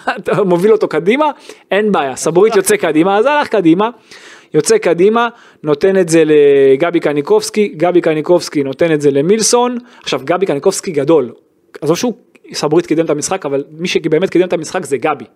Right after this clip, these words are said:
מה שרציתי מאוד קודם שיעשה קודם, אז פה גבי עשה את זה, עצר בחצי תפקיד קדימה, שבר כבר את הקישור, ז-, אה, זלקה לא שם, אין אמצע, התקדם לבד,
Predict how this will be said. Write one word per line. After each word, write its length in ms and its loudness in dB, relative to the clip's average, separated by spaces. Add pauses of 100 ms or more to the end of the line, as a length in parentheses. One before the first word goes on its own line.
(100)
מה 100 -6
שרציתי 420 -2
מאוד 180 -2
קודם 260 -2
שיעשה 320 -4
קודם, 300 2 (600)
אז 140 -16
פה 220 2
גבי 320 2
עשה 260 -2
את 80 0
זה, 120 2
עצר 380 -4
בחצי 300 -2
תפקיד 160 -8
קדימה, 280 0 (400)
שבר 380 0
כבר 100 2
את 80 -4
הקישור, 500 0
ז-, 200 -6
אה, 280 4
זלקה 280 0
לא 120 2
שם, 140 -6 (300)
אין 140 0
אמצע, 240 -2 (560)
התקדם 480 0
לבד, 380 2